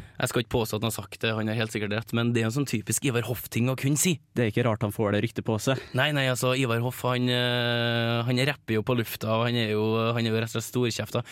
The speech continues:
Speaker 1: Tidligere fotballtrener, og, eh, han kan det utrolig kule trikset at du springer mot ballen, så setter du høyrefoten bak venstrefoten, og så kan han skyte ballen femogtyve, tredve meter.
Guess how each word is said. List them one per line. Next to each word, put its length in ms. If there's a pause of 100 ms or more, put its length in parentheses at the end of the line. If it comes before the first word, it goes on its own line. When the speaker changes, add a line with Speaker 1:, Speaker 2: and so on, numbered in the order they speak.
(180)
Speaker 1:
Tidligere 400
fotballtrener, 720
og, 160 (240)
eh, 160 (160)
han 160
kan 320
det 220 (180)
utrolig 640
kule 160
trikset 400
at 300 (340)
du 100
springer 300
mot 100
ballen, 300 (480)
så 80
setter 240
du 80
høyrefoten 680
bak 300
venstrefoten, 540 (260)
og 80
så 80
kan 80
han 80
skyte 240
ballen 240
femogtyve, 480
tredve 260
meter. 300